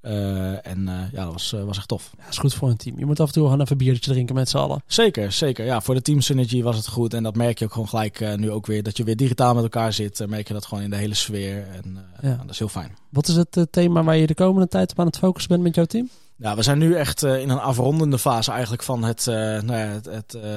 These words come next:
Speaker 1: het verbeteren van onze techniek. Eigenlijk de basis gewoon weer even goed leggen. Dus die technical debt uit alle platformen halen. We zijn eigenlijk op bijna alle platformen zijn we refactors aan het doen.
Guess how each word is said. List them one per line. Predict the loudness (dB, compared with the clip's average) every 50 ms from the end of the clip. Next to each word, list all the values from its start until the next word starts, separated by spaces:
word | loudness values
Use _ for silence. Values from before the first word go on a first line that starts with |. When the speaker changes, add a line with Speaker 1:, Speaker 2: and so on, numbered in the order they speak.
| -8 -8 -10 -12
Speaker 1:
het | -12 -10 -10 -10
verbeteren | -8 -8 -4 -2 0 0 0 -2 -4 -4
van | -4 -4
onze | -4 -4 -4 -6
techniek. | -6 -4 -2 0 0 0 0
Eigenlijk | 0 -2 -4 -2 -4 -2 0
de | 2
basis | 4 4 4 2 0 -2 -2
gewoon | -2 -2 0 0
weer | -2 -2
even | -4 -6 -4
goed | 0 0 0 2
leggen. | 2 0 0 0 0 -2 -2 -2 -4
Dus | -6 -6
die | -6 -4
technical | -4 -4 -2 -2 -2 -2 -2
debt | -2 0 0 0 -2
uit | -2 -2 -2
alle | -4 -4 -4
platformen | -4 -4 -6 -4 -4 -4 -2 -2 -2
halen. | -2 -4
We | -4 -4
zijn | -4 -6
eigenlijk | -6 -6 -6 -6 -4 -2
op | -2
bijna | -2 -2 -2
alle | -2 -2 0
platformen | 0 0 -2 0 0 -2 0 0
zijn | 0 0 0
we | 0
refactors | 0 -2 -2 -2 -4 -4 -4 -4 -2
aan | -2 -2
het | -2 -2 -2
doen. | 0 0 0 0 -2